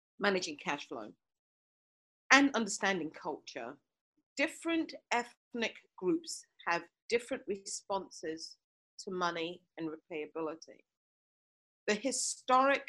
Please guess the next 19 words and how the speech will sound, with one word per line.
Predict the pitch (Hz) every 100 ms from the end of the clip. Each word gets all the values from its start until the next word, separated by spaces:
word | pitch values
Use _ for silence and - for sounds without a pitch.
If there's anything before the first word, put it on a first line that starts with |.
| -
legacy | 214 226 208 196 - 175 170 -
of, | 170 185
let's | 165 -
say, | - 175 170 170 175 _ -
families | 185 180 175 170 170
who | 214 190
have | 190 180 170 - _ _
consistently | 185 180 - 214 - - 180 175
dealt | 170 156 160
with | 160 _ -
farming | 180 190 214 226 240 _ _ _ _ -
versus | 180 175 180 165
those | 175 175 175 -
who | 196 190
have, | 175 170 160 - _ - 165
uh, | 160 156 -
built | 185 180 - - _ _ -
their | 175 170
lives | 165 165 165 165 -